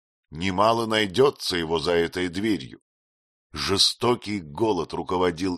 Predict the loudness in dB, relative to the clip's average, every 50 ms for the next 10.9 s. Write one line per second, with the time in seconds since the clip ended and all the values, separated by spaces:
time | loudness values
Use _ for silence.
0 | -8 _ -12 -10 -10 -10 -12 -16 -20 _ _ _ _ _ _ _ -14 -12 -10 -6
1 | -4 -4 0 0 0 -2 -2 -2 0 0 0 0 -4 -8 -8 -6 -6 -6 -6 -8
2 | -8 -6 -6 -4 -4 -6 -4 -2 2 2 2 2 0 -8 -8 -10 -10 -6 -2 -2
3 | -2 -2 -2 -6 -12 -12 -12 -16 -20 -18 -10 -4 -4 -4 -4 -4 -2 -2 -2 -2
4 | _ _ -2 -2 0 0 0 -2 -2 0 0 0 0 0 -2 -4 -6 -4 0 -2
5 | -2 0 -2 -4 -4 -4 -12 -10 -4 -4 -2 -2 -2 0 2 4 4 4 4 2
6 | -2 -2 -4 -6 -6 -6 -8 -8 -6 -6 -2 0 0 0 2 0 -2 -4 -6 -12
7 | -18 _ _ _ _ _ _ _ _ _ _ _ _ -4 0 0 0 2 0 0
8 | 0 0 2 0 0 0 0 0 2 2 2 2 0 0 0 0 -2 -2 -4 -4
9 | -4 -6 -4 -4 -2 0 0 0 0 0 -2 -4 -4 -6 -6 -4 -6 -6 -6 -6
10 | -6 -4 -2 -2 -2 -2 -4 -8 -18 -18 -10 -8 -8 -6 -4 -4 -4